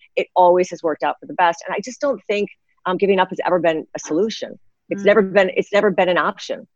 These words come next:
Speaker 2: Mm.
Speaker 1: So I think that's, you have to go into something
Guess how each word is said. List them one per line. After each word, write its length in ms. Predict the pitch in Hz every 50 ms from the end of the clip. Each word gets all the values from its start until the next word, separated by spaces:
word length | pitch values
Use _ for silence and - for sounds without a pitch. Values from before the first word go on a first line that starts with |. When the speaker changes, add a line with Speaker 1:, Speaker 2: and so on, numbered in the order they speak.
| _ _ 190
Speaker 2:
Mm. 100 | 196 196
Speaker 1:
So 340 | 180 175 165 165 160 - - -
I 80 | - 170
think 200 | - 208 185 -
that's, 380 | - 165 156 170 - _ _ _ _ _ _ _ _ _ _ _ _ _ _ _ _ _ _ _
you 140 | - 170 202
have 80 | 233 226
to 60 | 254
go 120 | - 226 214
into 200 | 196 180 170 190
something 540 | - - 156 170 - 180 165 170 185 180